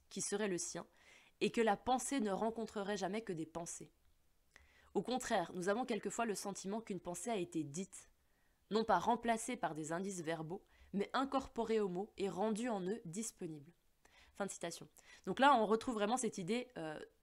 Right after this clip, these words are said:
de l'opacité du système de signes, c'est-à-dire que quand on communique avec les gens, on va utiliser des substituts qui ne sont pas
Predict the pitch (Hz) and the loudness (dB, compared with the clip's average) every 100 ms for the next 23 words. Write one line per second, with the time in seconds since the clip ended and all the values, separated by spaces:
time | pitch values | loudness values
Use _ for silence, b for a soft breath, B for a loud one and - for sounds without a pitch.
0 | - 165 185 247 233 208 - 190 269 196 | -2 0 2 2 2 -2 -4 -4 -2 -2
1 | - 185 175 165 147 - 277 156 - B | -6 -6 -4 -4 -6 -4 -4 -6 -10 B
2 | B - 170 160 - 160 151 202 196 156 | B -8 -6 -6 -6 -8 -6 -4 -4 -2
3 | 254 262 262 269 190 165 202 202 226 247 | 0 2 2 2 0 0 -2 -2 0 -2
4 | 180 165 185 - 196 202 214 233 B B | -2 0 0 -2 -4 -2 -2 -4 B B
5 | B B B 165 151 175 170 - - - | B B B -6 2 2 2 0 0 0
6 | - - 233 - 247 233 - _ _ _ | -6 -4 -4 -4 -2 -2 -4 _ _ _
7 | _ _ _ _ _ _ - _ _ _ | _ _ _ _ _ _ -20 _ _ _
8 | _ - - - 190 - 185 - _ _ | _ -20 -6 -4 -4 -4 -6 -8 _ _
9 | _ _ - 269 | _ _ 4 4